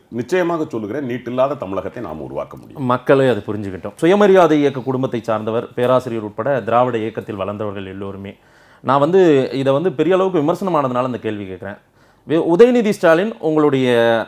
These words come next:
Speaker 2: அடுத்த தலைவரா உருவாயிட்டாரா? ஏன்னா சட்டமன்றத்துல வந்து அவருக்கு அஹ், அம்மையார் ஜெயலலிதா பாணியில அவருக்கு கொடுக்குற மரியாதை மாதிரியே கொடுக்கப்பட்ட காட்சி, அந்த வீடியோலாம் பார்த்தீங்க. அடுத்த தலைவரை உருவாக்கிட்டு இருக்கீங்களா ஒருவேளை உதயநிதியை? அந்த வீடியோ வைரல் ஆச்சு, நீங்களும் பார்த்திருப்பீங்க.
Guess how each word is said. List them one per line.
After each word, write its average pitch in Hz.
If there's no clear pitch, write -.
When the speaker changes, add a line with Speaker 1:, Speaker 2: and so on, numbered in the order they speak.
Speaker 2:
அடுத்த 151
தலைவரா 165
உருவாயிட்டாரா? 131
ஏன்னா 160
சட்டமன்றத்துல 190
வந்து 147
அவருக்கு 110
அஹ், 120
அம்மையார் 127
ஜெயலலிதா 196
பாணியில 147
அவருக்கு 151
கொடுக்குற 165
மரியாதை 131
மாதிரியே 123
கொடுக்கப்பட்ட 117
காட்சி, 127
அந்த 113
வீடியோலாம் 117
பார்த்தீங்க. 104
அடுத்த 147
தலைவரை 208
உருவாக்கிட்டு 180
இருக்கீங்களா 110
ஒருவேளை 113
உதயநிதியை? 117
அந்த 123
வீடியோ 196
வைரல் 160
ஆச்சு, 143
நீங்களும் 139
பார்த்திருப்பீங்க. 120